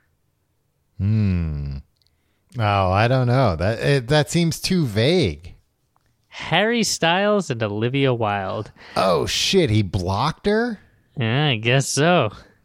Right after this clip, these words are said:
Speaker 1: Man.
Speaker 2: See, Tom, I gotta, I gotta get you on this gossip site. It, it's
Speaker 1: <laughs> I
Speaker 2: great.
Speaker 1: know. We, we should just be doing the show about this gossip site.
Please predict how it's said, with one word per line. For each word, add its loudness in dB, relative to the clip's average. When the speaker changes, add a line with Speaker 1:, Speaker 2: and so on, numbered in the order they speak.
Speaker 1:
Man. -2
Speaker 2:
See, -2
Tom, 2
I 2
gotta, 2
I 2
gotta 2
get 2
you 2
on 2
this -2
gossip 0
site. -6
It, -2
it's 2
Speaker 1:
<laughs> -2
I 2
Speaker 2:
great. 2
Speaker 1:
know. 4
We, -2
we 2
should -2
just 2
be 2
doing 0
the 2
show 2
about 0
this 0
gossip 0
site. -8